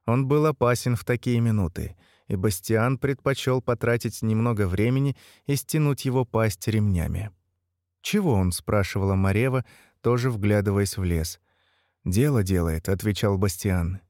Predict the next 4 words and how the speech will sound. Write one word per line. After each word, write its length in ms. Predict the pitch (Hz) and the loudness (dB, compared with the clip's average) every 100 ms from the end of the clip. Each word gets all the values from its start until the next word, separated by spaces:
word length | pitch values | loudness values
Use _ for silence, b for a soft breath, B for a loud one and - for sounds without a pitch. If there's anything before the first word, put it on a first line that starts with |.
| _ | _
«Чует 420 | - 123 123 113 | -4 0 0 0
ведьму. 540 | 113 123 101 92 80 87 _ _ _ | 0 0 2 0 -2 -6 _ _ _
Или 360 | 110 135 151 139 _ | 0 2 0 -4 _
птицу». 640 | - - 95 85 - 92 | -14 -4 -2 -2 -2 -2